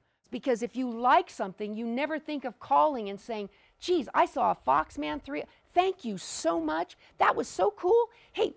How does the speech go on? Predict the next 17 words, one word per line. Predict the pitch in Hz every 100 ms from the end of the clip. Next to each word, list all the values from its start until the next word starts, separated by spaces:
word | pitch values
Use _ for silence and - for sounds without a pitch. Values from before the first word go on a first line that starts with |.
| _
I | - 453
love | 247 220 370 302
living | 190 160 175
here." | 175 - 202 _ _ _ _ -
But | 185
as | 220
soon | - 359
as | 370 302
you | 269 160
don't | 254 311 220
like | 214 190
something, | - 180 160 185 196 _ -
you | 226
call | - 214 220 220
and | 220
you | 208
complain. | 247 226 - 339 196